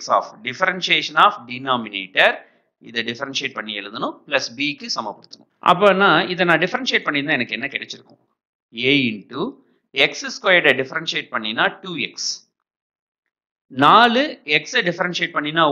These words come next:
ஒன்னு, முன்னால நாலு இருக்கிறதுனால மொத்தமா நாலு ஆயிடும்.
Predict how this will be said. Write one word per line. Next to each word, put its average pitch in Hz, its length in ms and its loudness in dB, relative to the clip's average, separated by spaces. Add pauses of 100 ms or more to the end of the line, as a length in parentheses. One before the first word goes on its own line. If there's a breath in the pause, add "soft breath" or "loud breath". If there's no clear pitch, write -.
(180)
ஒன்னு, 165 260 -4 (220)
முன்னால 156 320 2 (100)
நாலு 151 240 4
இருக்கிறதுனால 139 580 -6
மொத்தமா 139 300 -6 (100)
நாலு 101 260 0
ஆயிடும். 90 240 -8